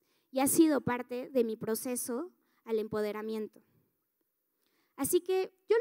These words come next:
los invito, hablemos, compartamos, disfrutemos, empaticemos, pero principalmente,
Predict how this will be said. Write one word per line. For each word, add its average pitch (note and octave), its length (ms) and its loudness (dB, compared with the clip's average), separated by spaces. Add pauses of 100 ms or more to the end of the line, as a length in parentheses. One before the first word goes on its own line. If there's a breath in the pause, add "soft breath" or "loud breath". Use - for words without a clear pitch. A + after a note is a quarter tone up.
los - 140 0
invito, C#4+ 520 4 (760)
hablemos, D#4 760 6
compartamos, C4+ 1040 0
disfrutemos, C4+ 920 -2
empaticemos, A#3+ 1080 -2 (440)
pero D#4 200 2
principalmente, F4 1200 4